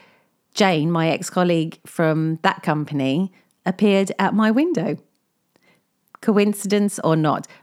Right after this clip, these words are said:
Probably it is. All the science people would say that's just coincidence.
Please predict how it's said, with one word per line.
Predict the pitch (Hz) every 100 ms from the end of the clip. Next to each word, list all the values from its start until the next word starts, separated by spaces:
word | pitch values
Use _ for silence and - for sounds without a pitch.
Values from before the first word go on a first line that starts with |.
| _
Probably | 339 349 294 262 226
it | 156
is. | 160 151
All | 214 262
the | 247
science | - 190 180 156
people | - 165 160 156 143 180 - _ -
would | 165
say | 160 190 165 160 - _
that's | - 190 180 -
just | 170 156 -
coincidence. | 165 143 139 143 - 143 117 -